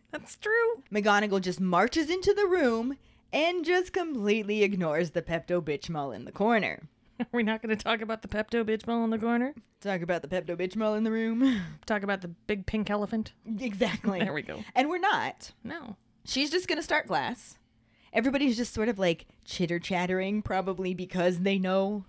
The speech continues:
Speaker 1: Mm-hmm.
Speaker 2: exactly what's about to go down.
Speaker 1: Oh, they're waiting for it.
Speaker 2: Oh, man.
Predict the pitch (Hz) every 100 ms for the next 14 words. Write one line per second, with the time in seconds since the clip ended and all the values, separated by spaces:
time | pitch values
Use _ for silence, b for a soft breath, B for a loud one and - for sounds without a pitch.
0 | - _ 240 247 220 226 226 226 196 165
1 | 170 180 185 196 190 196 190 190 196 190
2 | 185 180 180 196 214 - 277 269 294 202
3 | 214 175 165 135 135 208 190 180 175 170
4 | 170 180 165 170 180